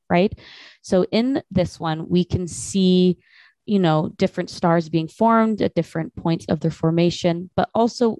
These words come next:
uh, looking at the cavity of the nebula itself. The cavity is the blue part, kind of the edge of the nebula. And as that cavity expands, as it, you know, moves outward and the gas is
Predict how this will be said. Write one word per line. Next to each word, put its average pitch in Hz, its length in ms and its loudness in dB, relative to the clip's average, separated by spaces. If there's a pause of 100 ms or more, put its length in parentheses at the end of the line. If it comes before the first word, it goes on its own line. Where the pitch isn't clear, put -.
uh, 180 140 4
looking 185 380 0
at 160 340 0 (480)
the 170 240 2 (240)
cavity 165 760 0
of 160 420 2 (280)
the 165 440 -2
nebula 165 540 0
itself. - 640 -6 (160)
The 202 80 -2
cavity 220 640 0
is 175 380 2
the 165 240 0
blue 170 320 0
part, - 260 -6
kind 170 160 0
of 160 60 -2
the 160 200 0
edge 160 320 0
of 151 360 -2 (160)
the 175 80 2
nebula. 160 500 -2 (220)
And 170 440 2 (460)
as 214 440 2
that 185 360 2 (460)
cavity 175 480 -2
expands, 214 880 2
as 170 180 0
it, - 140 -2
you 180 80 -2
know, 160 120 0
moves 160 260 -2
outward 190 320 2
and 170 120 0
the 165 60 -2
gas 170 420 -2
is 170 260 -2